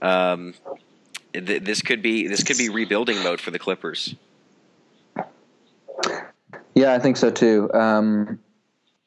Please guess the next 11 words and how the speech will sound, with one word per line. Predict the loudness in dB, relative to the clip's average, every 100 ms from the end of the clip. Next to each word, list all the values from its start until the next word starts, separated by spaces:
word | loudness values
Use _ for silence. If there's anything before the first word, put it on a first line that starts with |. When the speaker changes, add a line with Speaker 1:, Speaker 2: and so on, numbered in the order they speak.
| _ -2
Speaker 2:
address | 2 6 4 2 -6 0
some | 2 4
of | 4
the |
rumors | 4 4 4 4 4 2 0 0
about | 4 4 4 2
Chris | 0 0
Paul | 0 2 4 2
to | 2 2 2
the | 2 4 6 6 4 2 2
Clippers. | 4 6 6 0